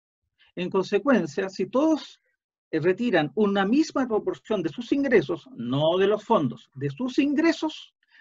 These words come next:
no pasa nada con la desigualdad del ingreso. No pasa absolutamente nada, es inocuo.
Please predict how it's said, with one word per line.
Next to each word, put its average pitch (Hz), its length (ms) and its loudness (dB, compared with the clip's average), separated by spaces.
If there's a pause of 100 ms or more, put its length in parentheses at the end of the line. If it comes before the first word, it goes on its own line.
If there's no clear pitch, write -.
no 208 200 -4
pasa 214 320 -4
nada 165 580 0 (580)
con 170 180 0
la 165 140 4
desigualdad 139 680 -2
del 131 140 -4
ingreso. - 500 -12 (320)
No 190 140 -2
pasa 202 280 2
absolutamente 233 680 2
nada, 214 360 4 (220)
es 226 280 -2
inocuo. 214 720 4